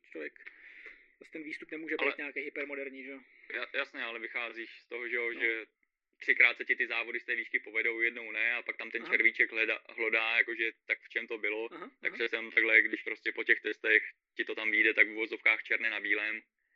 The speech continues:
Speaker 2: tak si říkáš, tak fajn, tak, tak prostě tohle beru, jakože je to hotová věc.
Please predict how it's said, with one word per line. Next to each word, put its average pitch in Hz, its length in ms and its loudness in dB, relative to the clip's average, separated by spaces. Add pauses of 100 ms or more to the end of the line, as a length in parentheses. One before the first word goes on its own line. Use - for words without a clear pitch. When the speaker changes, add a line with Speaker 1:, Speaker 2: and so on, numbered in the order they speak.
(180)
Speaker 2:
tak - 160 -4
si 107 100 -4
říkáš, 110 260 4
tak - 160 2
fajn, 107 320 0
tak, 117 200 -2
tak 104 140 -6
prostě 101 600 -4 (260)
tohle 107 260 -2
beru, 101 220 2
jakože 104 280 0
je 98 80 0
to 104 140 -10
hotová 101 280 -6
věc. - 220 -8